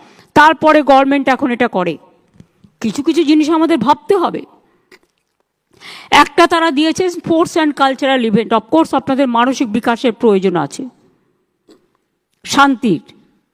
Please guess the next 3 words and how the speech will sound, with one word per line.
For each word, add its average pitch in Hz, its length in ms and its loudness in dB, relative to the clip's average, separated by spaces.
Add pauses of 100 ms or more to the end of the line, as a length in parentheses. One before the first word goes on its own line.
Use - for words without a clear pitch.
(800)
মনটাকে 285 680 4 (120)
এনজয় 277 420 4
করা। 175 340 -4